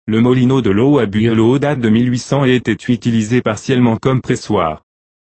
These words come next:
L'édifice, qui a un patio avec des vues excellentes,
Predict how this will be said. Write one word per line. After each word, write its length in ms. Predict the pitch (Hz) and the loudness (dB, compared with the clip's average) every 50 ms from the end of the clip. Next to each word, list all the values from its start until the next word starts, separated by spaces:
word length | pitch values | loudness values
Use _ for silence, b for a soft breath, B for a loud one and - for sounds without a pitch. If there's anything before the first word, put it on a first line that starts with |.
| _ _ _ _ _ _ _ _ _ _ _ | _ _ _ _ _ _ _ _ _ _ _
L'édifice, 800 | 98 110 127 120 123 135 120 - - 120 131 131 - - - _ _ _ _ _ _ | -2 0 0 0 0 -2 -4 -2 -4 -4 -4 -4 -8 -16 -20 _ _ _ _ _ _
qui 140 | - 117 117 | -4 -2 -2
a 80 | 113 | 0
un 60 | 101 92 | -2 -2
patio 420 | - 117 113 - - - 151 151 | -2 -4 -4 -4 -2 0 0 2
avec 260 | 123 95 101 98 120 | 2 0 -2 -4 -4
des 140 | 117 104 101 | -2 -2 -2
vues 220 | 90 98 107 107 | -2 0 -2 -2
excellentes, 640 | 113 117 - - - 123 107 101 101 110 139 - - | -2 -2 -4 -4 -2 -2 0 0 -2 -4 -4 -8 -10